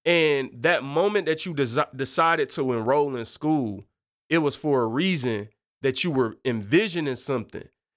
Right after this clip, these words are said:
And so in that moment, you were leaving slavery and the chains was being broken off and you were filling out the registration package or you were calling the counselors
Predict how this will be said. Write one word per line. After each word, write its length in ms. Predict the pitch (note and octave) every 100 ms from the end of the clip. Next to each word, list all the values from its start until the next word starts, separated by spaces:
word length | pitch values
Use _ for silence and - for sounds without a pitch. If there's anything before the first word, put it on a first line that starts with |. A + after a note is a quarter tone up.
| _ D3+
And 100 | D3
so 260 | F3 C3+ -
in 200 | G3 F3+
that 200 | D#3+ B2
moment, 440 | D3 G#3+ F#3+ B2+
you 160 | C3 D#3
were 160 | C3+
leaving 400 | C3 F3+ F3 D3+
slavery 640 | - - E3+ F3+ C#3 B2 -
and 200 | B2+ A#2+
the 60 |
chains 460 | A2 - F#3 F3+ C#3
was 140 | C#3+
being 260 | A#2 C#3 B2+
broken 340 | C3+ C3+ C3
off 280 | C3 B2 A#2 _ _ _ C#3
and 120 | C3+
you 100 | D3
were 100 | C3
filling 320 | - F#3 E3
out 160 | D#3 C#3+
the 80 |
registration 640 | C3 D3+ C3+ - F3+ E3 D3+
package 440 | E3 D3+ C#3+ B2
or 60 | B2
you 120 | C3
were 120 | A#2
calling 400 | A2+ F#3 F3 D#3+
the 80 | C3+
counselors 680 | - F3+ F3+ - C#3 A#2